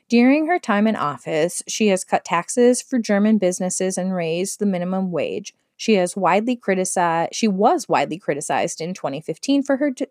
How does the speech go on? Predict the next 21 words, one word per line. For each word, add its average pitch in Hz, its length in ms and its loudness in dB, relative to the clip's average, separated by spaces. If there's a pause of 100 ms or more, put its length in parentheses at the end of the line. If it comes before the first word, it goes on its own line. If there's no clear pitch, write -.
(160)
decision 202 440 2
to 190 140 -2
admit 170 340 -2
more 175 380 -2
than 156 180 -6 (300)
one 330 320 2
million 233 400 6
migrants, 143 540 -4
many 147 260 -4
of 185 160 0
them 247 140 4
Muslim, 269 520 2
into - 260 -8
the 180 100 -8
country. 226 480 0 (260)
She 302 220 0
later 185 260 2
backed - 300 -4
off 127 180 -6
her - 100 -4
position. 160 600 -10